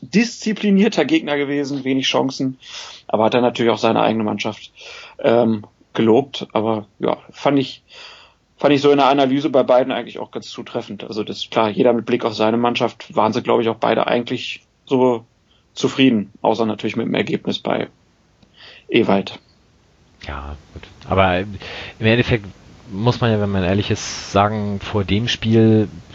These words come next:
Speaker 2: wird auch der wenigste damit gerechnet haben, dass sie da was holen. Ähm, ich denke,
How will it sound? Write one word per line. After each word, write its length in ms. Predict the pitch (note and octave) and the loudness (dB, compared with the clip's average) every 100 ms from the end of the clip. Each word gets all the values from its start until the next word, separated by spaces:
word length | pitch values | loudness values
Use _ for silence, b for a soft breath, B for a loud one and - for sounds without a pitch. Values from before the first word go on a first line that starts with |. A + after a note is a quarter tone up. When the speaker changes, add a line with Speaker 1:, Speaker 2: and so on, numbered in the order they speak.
| B F#2 B - - - | B -8 B -16 -20 -12
Speaker 2:
wird 160 | - - | -8 -4
auch 320 | F2+ A#1+ - | -4 -4 -4
der 220 | F#2+ F2+ | 0 2
wenigste 520 | G2 G#2 - - F#2+ | 2 0 -2 -2 2
damit 280 | G2 F#2+ - | 2 0 0
gerechnet 300 | F#3 A2+ G2 | 0 0 2
haben, 180 | F#2 F2+ | 0 0
dass 160 | E2+ - | -2 -2
sie 40 | |
da 100 | E2+ | -2
was 280 | F2+ E2+ - | 0 -2 -2
holen. 320 | G2 F2+ A#2 - B B B B B - - | 2 2 2 -4 B B B B B -10 -2
Ähm, 580 | F#2+ F#2 F#2 F2+ F2+ F#2 - | 0 0 -2 -2 -2 -4 -8
ich 80 | - | -6
denke, 500 | F#2+ F#2 F#2 F2 | -2 2 2 2